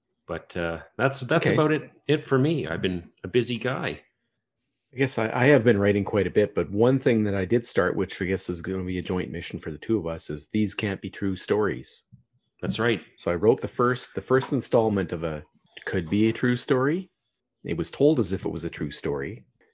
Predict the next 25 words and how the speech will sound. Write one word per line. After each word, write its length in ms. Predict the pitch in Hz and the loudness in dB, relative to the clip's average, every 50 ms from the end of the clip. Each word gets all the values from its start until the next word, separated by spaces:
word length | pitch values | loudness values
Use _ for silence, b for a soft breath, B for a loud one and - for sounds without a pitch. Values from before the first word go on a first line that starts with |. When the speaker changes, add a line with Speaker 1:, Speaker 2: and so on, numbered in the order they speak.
| _ | _
Speaker 2:
Anyways, 320 | 123 120 104 95 92 90 107 | 2 4 4 4 2 2 2
we're 100 | 101 95 | 2 2
gonna, 180 | 95 95 90 82 | 2 0 -2 0
we're 160 | 85 104 107 | 2 2 2
gonna 180 | 101 95 90 85 | 2 2 0 0
do 160 | 82 92 90 | 0 0 0
a 60 | 82 | 0
series 360 | - - 113 110 101 95 80 85 | 0 2 2 2 2 2 0 -2
of 80 | 85 | -2
those. 280 | 78 80 76 78 80 - | -2 -2 -2 -2 -2 -2
So 240 | - - 76 69 - - - - - _ _ _ _ _ _ _ - | -2 0 -2 -2 -6 -10 -18 -20 -20 _ _ _ _ _ _ _ 6
we'll, 240 | 120 113 113 113 | 8 8 8 6
we'll, 300 | - 113 123 120 117 113 | 4 4 6 8 8 8
uh, 320 | 110 107 104 98 95 90 87 - - _ _ _ _ _ _ _ _ _ _ _ _ | 8 8 6 6 4 2 -2 -6 -14 _ _ _ _ _ _ _ _ _ _ _ _
as 220 | 127 135 143 127 127 | 4 4 6 6 6
we 100 | 131 110 | 6 8
go, 160 | 127 120 110 | 8 8 8
we'll, 260 | 98 85 87 90 92 | 8 6 4 0 0
we'll 160 | - 98 98 | 0 -2 -2
tell 200 | - - 101 101 | 0 0 0 2
you 100 | 95 95 | 2 2
more 160 | 90 92 87 | 0 0 0
about 220 | 87 76 82 78 - | 0 -2 -2 -2 -2
that. 280 | 76 71 67 - - - _ _ _ _ _ _ _ _ _ _ _ _ _ | -4 -4 -4 -6 -10 -16 _ _ _ _ _ _ _ _ _ _ _ _ _
Speaker 1:
Yeah, 260 | - 107 104 92 82 | -4 -2 -2 -2 -2